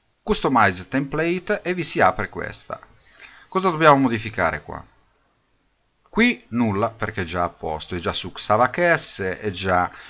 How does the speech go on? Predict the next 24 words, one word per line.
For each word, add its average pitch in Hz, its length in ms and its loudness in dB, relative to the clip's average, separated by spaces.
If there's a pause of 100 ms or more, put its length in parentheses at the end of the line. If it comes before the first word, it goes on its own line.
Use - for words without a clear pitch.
(120)
millenoveventi 107 680 2
per 92 140 -6
milleottanta 95 720 -6
H 170 340 -2
D 208 360 -4
e 123 60 -2
il 110 100 -2
frame 156 340 0
rate 95 320 0
è - 20 -2
già 87 280 -4
a 98 80 0
cinquantanove 113 760 -2
novantaquattro, 92 800 -2
quindi 101 520 -6 (160)
sessanta 104 560 2
frame 92 360 -4
al 87 100 -4
secondo. 80 680 -10 (1900)
Audio, 151 640 6 (960)
non 165 180 2
modificate 117 480 0
niente. 87 580 -6 (600)
Project, 131 600 4